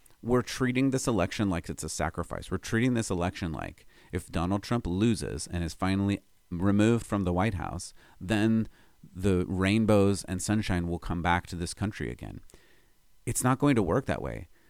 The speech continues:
He has done some good things.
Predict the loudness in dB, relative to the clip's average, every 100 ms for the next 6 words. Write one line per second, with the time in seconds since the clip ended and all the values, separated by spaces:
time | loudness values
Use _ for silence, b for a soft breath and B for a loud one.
0 | b b _ _ -4 0 2 2 0 -2
1 | -2 2 0 0 -4 0 0 2 0 0
2 | -4